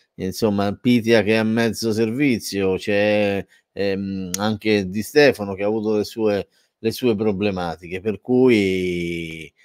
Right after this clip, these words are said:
insomma, eh, sono più gravi sicuramente quelle del Lecco, ma anche la Ternana non,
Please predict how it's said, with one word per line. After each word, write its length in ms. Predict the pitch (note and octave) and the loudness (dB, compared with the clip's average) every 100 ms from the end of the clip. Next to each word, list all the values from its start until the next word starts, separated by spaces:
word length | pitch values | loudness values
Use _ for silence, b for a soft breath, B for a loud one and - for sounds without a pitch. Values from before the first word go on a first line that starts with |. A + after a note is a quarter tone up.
| b - | b -10
insomma, 560 | G#2 - G2+ F2+ E2+ _ _ _ | -8 -2 -2 -2 -8 _ _ _
eh, 600 | - E2 C#2 D2+ D2 E2 - D2 | -10 -8 -8 -10 -10 -12 -16 -20
sono 220 | - A#2 | -2 -2
più 160 | A2 A2 | 0 2
gravi 340 | A#2 C#3 G#2+ | 6 6 6
sicuramente 560 | F#2+ G2+ G#2+ A#2 A2 G#2 | 2 -2 -2 0 -2 -2
quelle 240 | G#2 G#2+ | 0 0
del 220 | A2 C3+ | 0 0
Lecco, 360 | B2 A2 G#2+ A#2+ | 2 0 0 -4
ma 160 | G2 G2 | -2 -4
anche 180 | G2 | -4
la 120 | G2 G2 | -4 -2
Ternana 500 | A2+ G2 F#2 F#2 F#2 | -2 -2 -4 -6 -6
non, 600 | F#2+ G#2 G2 F#2+ F#2 | -4 -4 -4 -4 -4